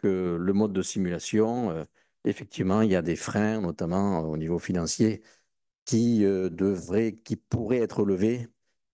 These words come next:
et pour espérer à ce moment-là, euh, avoir une formation en simulation la plus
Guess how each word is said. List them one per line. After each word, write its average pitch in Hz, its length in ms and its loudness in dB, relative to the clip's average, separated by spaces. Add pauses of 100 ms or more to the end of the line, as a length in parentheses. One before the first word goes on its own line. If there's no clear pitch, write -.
et 101 140 0
pour 104 240 0
espérer 101 340 0
à 107 80 2
ce - 120 -6
moment-là, 98 640 0
euh, 85 320 2
avoir 98 440 2
une 92 160 0
formation 92 500 0
en 90 60 -2
simulation 92 560 0
la 95 120 -2
plus 107 400 0